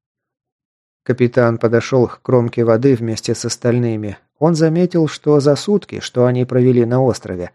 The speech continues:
вода поднялась примерно на три метра.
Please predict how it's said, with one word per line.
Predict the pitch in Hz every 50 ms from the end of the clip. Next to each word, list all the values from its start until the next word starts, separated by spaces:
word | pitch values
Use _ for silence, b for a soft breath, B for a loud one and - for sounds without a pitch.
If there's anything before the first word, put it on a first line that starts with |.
| _ _
вода | - 107 107 107 107 104 143 165 196 190
поднялась | - 190 175 165 170 170 160 160 170 175 170 -
примерно | _ - 143 139 131 127 131 139 160 165 165 165 165 160
на | 147 147 139
три | 127 - 139 143 139
метра. | 143 147 135 101 - - 98 92 - -